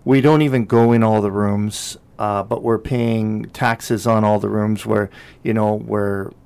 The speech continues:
we're paying utilities on all the rooms, and eventually we need to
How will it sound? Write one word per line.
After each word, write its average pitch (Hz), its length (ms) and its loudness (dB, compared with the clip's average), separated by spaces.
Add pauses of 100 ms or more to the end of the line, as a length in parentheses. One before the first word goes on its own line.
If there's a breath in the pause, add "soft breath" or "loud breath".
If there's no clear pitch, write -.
(160)
we're 107 140 -4
paying 110 340 -2
utilities 113 680 2
on 110 180 2
all 107 180 2
the 101 80 -2
rooms, 110 380 0
and 113 100 0
eventually 117 560 0
we 110 220 -2
need 110 280 -2
to 101 300 -2